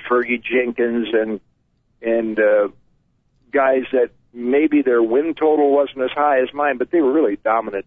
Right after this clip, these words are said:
pitchers. I mean, look at Koufax. Koufax, he won a hundred and sixty-six games, but gosh, he was, you know, he was so dominant for a short period of time, and I,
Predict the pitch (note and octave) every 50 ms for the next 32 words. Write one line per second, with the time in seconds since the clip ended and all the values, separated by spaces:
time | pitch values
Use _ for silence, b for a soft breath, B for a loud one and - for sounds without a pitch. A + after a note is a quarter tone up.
0 | _ _ A#2+ A#2+ - - F#2 G2 A#2+ B2+ C3+ D#3 F#3 G3 E3+ B2+ - - D3 D#3+
1 | D#3+ - - A#2 - - - _ C#3+ D#3 D3+ - A2+ G#2+ G2+ - C3 C3+ C#3 C#3
2 | B2 A2+ G2+ B2 C3 A#2+ A2+ G#2 G2 - - A#2+ - - - - - - G#2+ -
3 | - - - - C3 C#3+ C#3+ A#2 F#2+ G#2 - - - _ _ _ _ _ _ _
4 | _ _ _ _ _ _ - G2+ - - C3+ C3+ C3 B2+ A#2 - - B2 A#2+ G#2+
5 | G#2 G2+ - - - - - - _ _ _ - - B2 A2+ G#2+ A2+ A2+ G#2+ G#2+
6 | G#2 - - B2+ B2 A#2 - _ - G#2+ A#2+ C#3+ C3+ B2 G#2 G#2 G#2+ - _ -
7 | G#2 G2 - - A#2 A2+ G#2+ - - A#2 A2+ G#2+ G#2 G2 F#2 - - C3 C3 C3+
8 | C3+ A#2 G#2+ G#2+ G#2+ G#2 G#2+